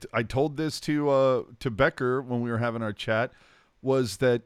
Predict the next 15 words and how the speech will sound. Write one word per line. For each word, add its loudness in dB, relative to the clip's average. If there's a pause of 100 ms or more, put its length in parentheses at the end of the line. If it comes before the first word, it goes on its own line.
you -2
know, 0
the, 0
the 0
diagonal 0
downward 0 (420)
word 2
mark, -2 (420)
to -4
me, -2
that, -6
that's -2
a 0
Rangers -4
thing. -8